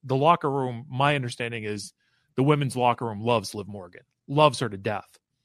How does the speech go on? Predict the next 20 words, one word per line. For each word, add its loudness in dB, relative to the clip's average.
'cause -2
she's -2
there 6
all 6
the -2
time. 0
She's -14
got -2
energy. -2
She -10
does -2
whatever 0
you 0
ask, -4
so -4
on, -4
so -10
on, -12
so -12
on. -18